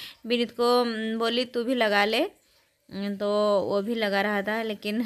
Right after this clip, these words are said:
<laughs> वो जो प्याज का बदबू से वो परेशान हो रहा था। तो,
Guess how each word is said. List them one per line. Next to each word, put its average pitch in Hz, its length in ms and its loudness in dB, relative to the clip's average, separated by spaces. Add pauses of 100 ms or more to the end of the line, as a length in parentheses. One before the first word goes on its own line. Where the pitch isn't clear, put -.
<laughs> 196 100 -14
वो 226 180 0
जो 220 380 2
प्याज 214 460 4
का 240 140 -4
बदबू 214 400 -2
से 226 160 -2
वो 220 80 -2
परेशान 220 580 -2
हो 240 80 -2
रहा 196 260 4
था। 220 220 -2 (600)
तो, 185 40 -2